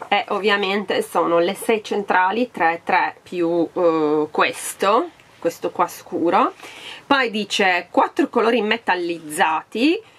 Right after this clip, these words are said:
quattro glitter e due shimmer, quindi quattro colori metallizzati, ovviamente sono questi, eh, quattro colori glitter, uno, due, tre, ehm, e quattro,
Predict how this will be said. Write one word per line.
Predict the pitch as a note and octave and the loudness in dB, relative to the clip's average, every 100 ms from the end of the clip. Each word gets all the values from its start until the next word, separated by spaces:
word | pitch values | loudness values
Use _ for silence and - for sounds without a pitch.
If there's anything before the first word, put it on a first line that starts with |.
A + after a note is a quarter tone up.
| - - | -20 0
quattro | F4 B3+ - E4 C#4+ | 2 2 -2 -2 -2
glitter | A3+ A#3 - - A3 A3 A3 - - | -2 -4 -6 -2 2 2 0 -4 -2
e | B3 | -2
due | G3 G3+ G3+ | 0 -2 -2
shimmer, | - F3+ E3+ F3+ F3 F#3 - | -4 -2 -2 0 0 0 -2
quindi | - F#3+ E3+ F3 - | -2 -2 -2 -8 -2
quattro | C4+ C4+ - F#3 | 0 0 -2 -8
colori | - G3+ F3+ | -6 -4 -2
metallizzati, | F3+ F3+ F3+ F#3+ E3+ F3 D#3 - - C#4 - | -4 -4 -4 -2 0 0 0 -2 0 0 0
ovviamente | E3+ F3 F3+ F3 F3+ | -6 -4 -4 -6 -8
sono | - F3+ | -4 -6
questi, | E3+ F3 - - - G#3+ A3+ - - - - | -2 -2 -2 -10 -6 -4 -4 -8 -18 -18 -2
eh, | A3+ A3 | 0 0
quattro | D#4+ D#4+ - G#3 | 0 0 0 -2
colori | A3 G#3+ G#3 | 2 2 0
glitter, | F#3+ G#3+ G3+ - C4 - - | 0 -2 -2 0 0 0 0
uno, | G#3+ G3 E3+ | 2 2 0
due, | E3+ G#3 G3+ E3 E3+ - | -2 0 2 2 0 0
tre, | G3+ G3 F3 - | 2 2 0 -2
ehm, | F#3 F3+ E3+ E3+ E3 D3+ D3 C#3+ D3 D#3+ - _ _ - - - - - | 0 2 0 0 -2 -2 0 0 -2 -4 -12 _ _ -16 -16 -16 -20 -6
e | G#3 - | -6 -4
quattro, | - E3+ D#3 _ - G#3+ A#3 D4+ | 0 0 0 _ -6 0 2 2